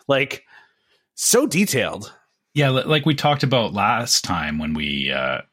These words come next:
Speaker 2: 'cause we, we talked about the, uh, the Nightmare Before Christmas popcorn
Speaker 1: Yep.
Speaker 2: holder is, you know
Speaker 1: <laughs> Popcorn holder,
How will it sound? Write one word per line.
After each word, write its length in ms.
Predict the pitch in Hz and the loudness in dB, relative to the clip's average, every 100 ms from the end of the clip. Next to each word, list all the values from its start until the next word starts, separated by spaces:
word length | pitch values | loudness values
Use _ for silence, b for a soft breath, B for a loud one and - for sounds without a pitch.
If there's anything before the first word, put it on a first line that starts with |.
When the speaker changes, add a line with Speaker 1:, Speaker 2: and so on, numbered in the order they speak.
| - | -6
Speaker 2:
'cause 200 | 98 90 | -2 0
we, 140 | 92 | 0
we 140 | 92 90 | -2 -2
talked 280 | 101 92 | -2 -2
about 300 | 95 87 78 | -2 -4 -4
the, 220 | 85 78 73 | -6 -4 -4
uh, 340 | 73 73 73 71 | -2 -2 -4 -8
the 80 | - | -6
Nightmare 240 | 82 82 | -4 -4
Before 300 | 73 - 85 | -8 -10 -10
Christmas 380 | - 139 90 - | -2 -2 0 -2
popcorn 640 | - - 92 - 90 78 104 | -4 -4 -4 -2 -4 -4 -2
Speaker 1:
Yep. 100 | 139 | 2
Speaker 2:
holder 440 | 117 73 60 60 - b b b 110 | 2 0 -4 -6 -12 b b b -4
is, 440 | 95 85 85 - | -2 0 -2 -4
you 80 | 120 | -4
know 260 | 95 87 69 | -4 -4 -2
Speaker 1:
<laughs> 160 | 208 - | -2 -2
Popcorn 540 | - 185 - 185 170 - - 147 147 170 B B | -2 -2 0 0 0 -6 -18 -18 -10 -10 B B
holder, 460 | - 190 190 208 175 | -2 0 2 2 0